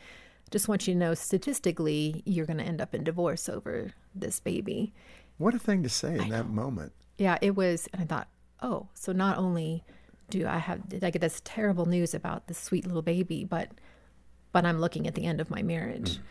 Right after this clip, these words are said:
Speaker 1: And I shared that with Matt, and he said, "We are not gonna do that.
Speaker 2: <laughs> Right.
Speaker 1: We are gonna walk through this together, and we are not gonna let this sorrow tear us apart or define us."
Speaker 2: Yeah.
Speaker 1: And,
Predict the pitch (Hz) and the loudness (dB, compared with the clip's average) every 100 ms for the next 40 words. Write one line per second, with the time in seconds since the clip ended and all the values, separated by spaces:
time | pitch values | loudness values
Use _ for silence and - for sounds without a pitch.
0 | - - - - - 196 185 175 175 170 | -16 -18 -20 -8 2 6 6 4 2 0
1 | - - 190 185 277 269 196 165 165 170 | -6 -4 0 4 8 8 6 4 0 -2
2 | 165 165 180 - 175 170 170 180 156 165 | -2 -2 -4 -4 -4 -2 0 2 2 -2
3 | 165 170 165 160 160 - - - - 185 | -2 -2 -2 -2 -4 -6 -12 -10 -4 0
4 | 175 165 147 190 233 113 - 123 - 104 | 0 -2 -2 -2 -4 -8 -4 -4 -4 0
5 | 180 165 180 170 160 160 - - - - | 2 2 2 0 0 -4 -10 -20 -20 -20
6 | - 170 170 160 - - 190 185 - 208 | -12 -2 4 4 4 0 2 2 0 -6
7 | 165 160 165 254 - - - - 185 180 | -4 -4 -6 -8 -12 -20 -20 -10 -4 -2
8 | 165 156 156 135 208 196 170 156 160 165 | 0 -2 -2 -2 2 2 2 -2 -4 -2
9 | 170 - - - - - - 175 170 214 | -2 0 0 -2 -6 -6 -4 -2 0 0
10 | 247 254 254 - - - - _ _ - | 2 0 -2 -10 -20 -20 -20 _ _ -20
11 | - 185 185 - 214 - 214 247 226 - | -4 0 2 2 2 0 2 2 -2 -8
12 | - - - - 190 190 180 - 160 151 | -20 -20 -20 -6 -2 0 -2 -2 -4 -4
13 | - - - - - - 92 90 185 156 | -8 -6 -2 0 -2 -6 -4 2 2 2
14 | 151 | -4